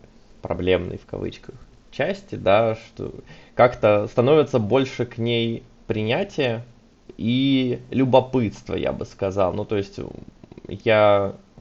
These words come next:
не так много, на самом деле, сессий пока провёл, да, у меня здесь какой-то был контакт, здесь какой-то контакт. Ну, и я понимаю, да, о чём речь, потому что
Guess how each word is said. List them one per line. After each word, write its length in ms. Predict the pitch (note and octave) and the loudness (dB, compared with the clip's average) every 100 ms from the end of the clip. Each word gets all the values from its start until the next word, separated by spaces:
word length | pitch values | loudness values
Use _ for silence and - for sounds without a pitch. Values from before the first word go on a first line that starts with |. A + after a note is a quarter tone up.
| - | -14
не 180 | G#2 A2 | -8 -6
так 260 | G#2+ G2 - | -4 -6 -4
много, 300 | G#2+ F#2+ F#2 | -2 -2 -4
на 100 | F#2 | -8
самом 300 | - G2+ G2 | -6 -6 -6
деле, 400 | G2 F#2+ G2 - - - - | -6 -6 -8 -10 -16 -20 -10
сессий 680 | G2+ G2 - G2 F#2+ G2 - - | -8 -8 -10 -10 -10 -10 -12 -12
пока 260 | G2 G2+ | -10 -10
провёл, 540 | G2 G2+ G2 C3+ A3 B3 - | -6 -2 0 0 0 -4 -14
да, 320 | - F#2 G#2+ B2 | -6 0 2 2
у 60 | |
меня 380 | G2 G2+ G2+ G#2 - - G2 G2+ | -2 -4 -4 -6 -8 -12 -12 -12
здесь 300 | - C3 G3+ | -12 -6 -4
какой-то 340 | - D3+ D3+ C#3 | -4 -6 -6 -6
был 140 | C3 | -8
контакт, 380 | B2+ B2 A#2+ G#2+ | -8 -8 -6 -6
здесь 180 | B2 D#3 | -6 -8
какой-то 340 | A#2+ - A#2+ - | -10 -8 -8 -8
контакт. 440 | A2 A2 A2+ G#2+ - - - - - - - - | -8 -6 -6 -6 -10 -20 -20 -20 -20 -20 -20 -14
Ну, 440 | G1+ A#2 B2+ C#3+ | -4 0 0 -2
и 140 | - A#2 | -2 0
я 140 | C3 | 2
понимаю, 680 | C3+ B2 B2 B2+ A2 F#2+ F2 | 2 0 2 4 6 4 0
да, 260 | - F#2+ F2+ | 0 2 2
о 140 | - | -2
чём 260 | - G2 G2+ | -4 -4 0
речь, 280 | E3 - - | 0 0 -4
потому 320 | G2+ F#2 G#2+ | -4 -2 -4
что 300 | - A2+ | 0 -2